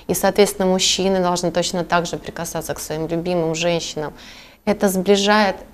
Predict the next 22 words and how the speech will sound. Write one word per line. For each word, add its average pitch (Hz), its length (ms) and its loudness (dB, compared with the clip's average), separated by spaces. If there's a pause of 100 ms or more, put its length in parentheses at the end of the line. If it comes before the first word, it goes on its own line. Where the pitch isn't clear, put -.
(120)
возникает. 180 520 4
Но 180 100 2
то, 180 200 -2
что 208 200 -2
я 175 400 2
ощутила, - 480 -4
я 175 280 2 (300)
поняла, 185 300 4
что 214 220 -2
такое 262 280 -2
близость. 262 800 0 (240)
Это 190 200 -2
ощущение 240 540 4
близости 226 560 4
между 220 320 4
людьми. 208 560 4 (440)
Я 196 100 6
почувствовала 220 500 4
невероятное 214 580 6
чувство - 320 -6
благодарности 175 920 0
той 170 340 0